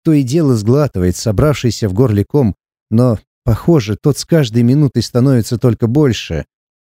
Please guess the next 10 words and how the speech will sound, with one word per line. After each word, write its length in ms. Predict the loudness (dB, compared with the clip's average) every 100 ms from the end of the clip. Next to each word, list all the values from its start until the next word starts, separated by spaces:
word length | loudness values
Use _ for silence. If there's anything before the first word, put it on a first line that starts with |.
| _ -6
«Дыши!» 680 | -2 -2 -2 -2 0 -2 -8 _ _ -8
шепчу 380 | -6 -6 -4 -2
я 240 | 0 0
в 60 | 0
который 380 | -2 0 0 2
раз 360 | 2 0 -4
за 220 | -8 -2
этот 260 | -2 -2 -2
безумный 480 | -2 0 0 2 2
вечер. 500 | 0 -2 -4 -10